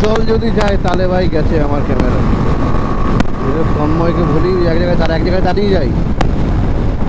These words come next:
এক জায়গায় দাঁড়িয়ে যা, দাঁড়িয়ে যা। তো আমরা বাড়ির থেকে আশি কিলোমিটার চলে এসেছি,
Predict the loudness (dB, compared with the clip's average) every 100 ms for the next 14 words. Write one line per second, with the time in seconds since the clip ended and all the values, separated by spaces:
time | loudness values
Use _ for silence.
0 | 0 0 0 0 0 0 0 0 0 0
1 | 0 0 -2 -2 0 0 0 0 0 0
2 | 0 0 0 0 0 -2 -2 0 0 0
3 | 0 0 0 -2 -2 -2 0 0 0 0
4 | 0 0 0 0 0 -2 0 0 0 0
5 | 0 0 0 0 0 0 0 0 0 0
6 | 0 0